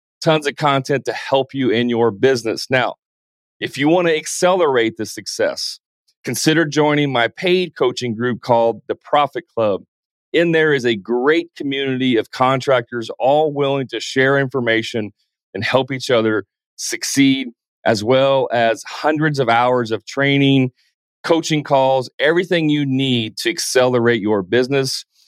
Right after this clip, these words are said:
If you want to learn more about that, you can find out more information on hammer and grind dot com forward slash the profit club,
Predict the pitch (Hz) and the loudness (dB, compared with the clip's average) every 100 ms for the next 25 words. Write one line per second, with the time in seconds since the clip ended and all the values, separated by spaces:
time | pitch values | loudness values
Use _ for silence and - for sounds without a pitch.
0 | _ - 113 117 143 143 143 135 139 123 | _ -4 2 2 4 2 2 2 2 2
1 | 123 - 127 127 120 _ _ _ - 117 | 0 0 0 2 0 _ _ _ -14 -10
2 | 127 104 139 131 127 120 123 135 131 127 | -8 -2 0 2 2 0 0 -2 -2 -2
3 | 123 123 117 110 104 - 131 135 131 123 | 0 -2 0 0 0 0 0 2 2 2
4 | 120 117 107 117 - - 120 117 107 117 | 2 0 2 0 0 -4 -4 -4 -2 0
5 | 117 117 - 113 110 107 - - - 123 | 0 0 2 2 2 0 -6 -12 0 0
6 | 120 127 - 123 120 | 0 -6 -2 0 0